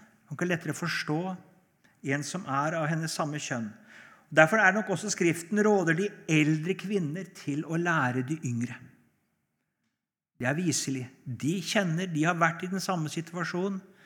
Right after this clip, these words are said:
og de kan råde bedre. Nå er det slik, som sagt, at, eh, jeg tror når det gjelder det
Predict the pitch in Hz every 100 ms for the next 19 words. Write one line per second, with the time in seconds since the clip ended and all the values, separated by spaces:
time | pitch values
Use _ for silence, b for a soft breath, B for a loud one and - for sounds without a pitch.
0 | b b b b - 139 156 151 151 170
1 | 170 170 185 139 120 165 160 - - _
2 | _ - 135 135 143 156 - - _ b
3 | b b b b b b _ _ _ -
4 | _ _ _ _ _ _ _ _ _ _
5 | _ _ _ _ _ _ _ _ _ _
6 | _ b b b - 147 180 220 - 170
7 | - - 196 175 185 190 - 151 147 175
8 | 180 185 165 170 165 180 160 160 165